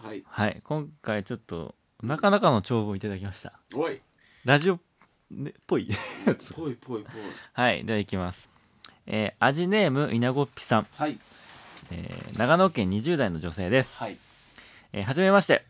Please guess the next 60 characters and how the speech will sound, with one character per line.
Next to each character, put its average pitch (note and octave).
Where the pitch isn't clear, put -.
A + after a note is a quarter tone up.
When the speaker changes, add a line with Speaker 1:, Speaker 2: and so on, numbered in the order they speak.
Speaker 2:
は -
じ C3+
め D#3
ま E3
し D#3+
て。 -
Speaker 1:
え G2
ー、 -
九 F3
月 F#3+
の G2+
回、 D#3
そ A#2
し -
て B2+
十 D#3+
月 E3
の D#3+
回、 D#3
Speaker 2:
う A2
ん。 G#2+
Speaker 1:
楽 D3+
し -
く C3
拝 G#2+
聴 A#2+
さ A#2
せ A2
て A2+
い G#2
た A#2+
だ A#2+
き B2+
ま C3
し -
た。 -
Speaker 2:
あ C3
り F#2
が G2+
と F#2+
う E2
ご F#2
ざ F#2+
い F#2
ま F#2
す。 -
Speaker 1:
え G2
ー、 -
癒 C3+
し -
の D3
落 -
ち -
着 -
き C#3+
ボ A#2+
イ -
ス。 -
Speaker 2:
う A2
ん。 A#2